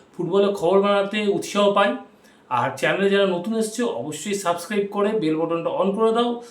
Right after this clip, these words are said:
যাতে ফুটবলের সব নোটিফিকেশন তোমরা রোজকার মতন পেতে থাকো। তো চলো আজকে প্রথমে তোমাদের জন্য কী খবর অপেক্ষা করছে একটু আমি দেখে নিই।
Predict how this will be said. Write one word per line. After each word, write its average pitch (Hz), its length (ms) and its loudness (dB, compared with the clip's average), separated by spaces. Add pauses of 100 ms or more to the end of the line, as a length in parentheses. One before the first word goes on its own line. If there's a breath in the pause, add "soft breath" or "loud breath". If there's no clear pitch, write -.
(280 loud breath)
যাতে 139 260 -6
ফুটবলের 226 420 0
সব 254 280 2
নোটিফিকেশন 240 600 2
তোমরা 240 420 -2
রোজকার 139 300 -2
মতন 214 240 0
পেতে - 260 -4
থাকো। 110 260 -8 (440 soft breath)
তো 262 80 0
চলো 294 500 4
আজকে 165 260 -8
প্রথমে 262 340 2
তোমাদের 247 320 0
জন্য 254 220 2
কী 254 160 -2
খবর 233 280 2
অপেক্ষা 233 320 0
করছে 226 260 -4
একটু 214 180 -6
আমি 202 140 2
দেখে 196 220 2
নিই। 294 280 2